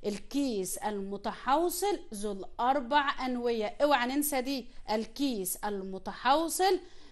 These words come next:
ذو الاربع انوية. مرض النوم حد يفكرني بيه، إيه اللي بيسببه؟ التريبانسوما، التريبانسوما. وقلنا مرض النوم بيحدث ليه يا ولاد؟ لأنها بتستهلك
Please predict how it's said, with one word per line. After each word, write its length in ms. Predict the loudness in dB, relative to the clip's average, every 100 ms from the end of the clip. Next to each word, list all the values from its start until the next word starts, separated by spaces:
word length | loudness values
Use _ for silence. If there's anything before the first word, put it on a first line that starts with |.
| -14
ذو 160 | -6 -4
الاربع 760 | -2 6 8 8 6 4 2 0
انوية. 500 | 0 0 0 -2 -8 -14 0
مرض 340 | 4 6 4
النوم 240 | 2 0 -2
حد 340 | -2 -4 -2
يفكرني 680 | -6 -6 -8 -2 0 2 0
بيه، 160 | -2 -2
إيه 140 | 0
اللي 140 | -2 -2
بيسببه؟ 720 | -2 -2 -4 -4 -2 0 0 -4
التريبانسوما، 1120 | -8 -6 -4 -2 0 -2 -4 -8 -10 -10 -12 -12 -12 -12 -14 -16 -16 -10 -6
التريبانسوما. 1120 | -6 -6 -4 -2 0 -2 -2 -4 -6 -6 -8 -12 -16 -18 -6
وقلنا 380 | 0 4 4 4
مرض 300 | 2 0 0
النوم 260 | -4 -4
بيحدث 520 | -2 -2 -2 -6 -6 -4
ليه 120 | -4
يا 60 |
ولاد؟ 280 | -4 -4 -6
لأنها 300 | -6 -6 -8
بتستهلك 760 | -8 -8 -8 0 2 2 0